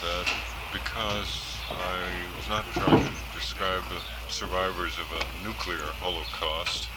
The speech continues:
It seems doubtful that there would be any survivors. The situation would, would have been so much worse than what I was trying to describe. So I just hinted at many little wars around the globe and some sort of economic collapse so that the industrial system had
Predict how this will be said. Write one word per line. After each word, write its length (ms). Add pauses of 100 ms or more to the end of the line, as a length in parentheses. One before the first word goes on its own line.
(100)
It 40
seems 260
doubtful 440
that 200
there 100
would 180
be 80
any 160
survivors. 720 (480)
The 100
situation 460
would, 640
would 100
have 20
been 140
so 220
much 300
worse 340
than 180
what 100
I 120
was 100
trying 300
to 100
describe. 460 (420)
So 80
I 160
just 220
hinted 340
at 140 (960)
many 200 (120)
little 160 (160)
wars 340
around 280
the 180
globe 400
and 120 (120)
some 180
sort 180
of 120
economic 560
collapse 680
so 40
that 280
the 140
industrial 460
system 420
had 240